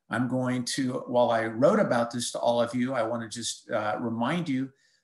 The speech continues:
that Alicia comes to us with a couple decades of experience in administration and financial management. In the last ten years, she served as the Chief Administrative Officer for the Department of Physiology.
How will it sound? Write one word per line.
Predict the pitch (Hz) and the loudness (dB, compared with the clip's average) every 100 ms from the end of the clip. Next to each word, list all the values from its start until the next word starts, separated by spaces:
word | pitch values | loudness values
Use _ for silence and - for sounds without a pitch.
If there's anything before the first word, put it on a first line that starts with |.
| _ | _
that | 127 | 0
Alicia | 123 117 127 - | 0 0 0 -2
comes | - 127 123 120 | -4 -2 0 -2
to | - 123 | 0 0
us | 127 - | 0 0
with | 120 110 - | -2 -4 -8
a | - | -10
couple | - 123 156 117 | -4 -2 -2 0
decades | 127 123 143 143 147 | -2 0 -2 -2 -4
of | - 135 | -6 -6
experience | 147 - - 123 120 123 139 - - _ _ _ | -4 -6 -4 -2 0 0 -2 -8 -12 _ _ _
in | 117 | -6
administration | 110 107 117 131 127 135 123 120 135 | -4 -2 -2 -2 -2 0 0 0 -2
and | 135 | -4
financial | 131 127 123 117 120 143 | -4 -4 -4 -4 -4 -6
management. | 135 110 110 110 131 151 _ _ _ _ _ 131 | -4 -4 -6 -6 -8 -8 _ _ _ _ _ -2
In | 131 | 0
the | |
last | 131 139 147 - | 4 4 4 2
ten | - 196 208 | 2 4 4
years, | 131 120 | 4 2
she | 120 135 | 0 0
served | - 135 131 120 - | -2 0 0 -2 -2
as | 127 120 | -4 -4
the | 120 | -6
Chief | - 156 - | -4 -4 -2
Administrative | - 131 135 - 139 131 123 | -2 0 0 -2 -2 -2 0
Officer | 117 117 127 - 123 120 | 0 0 -2 -4 -2 -4
for | 135 | -4
the | 120 | -4
Department | - - 117 - 117 | -4 -2 -2 -2 -6
of | - | -6
Physiology. | 110 107 107 139 165 170 190 | -4 -2 2 2 2 -2 -4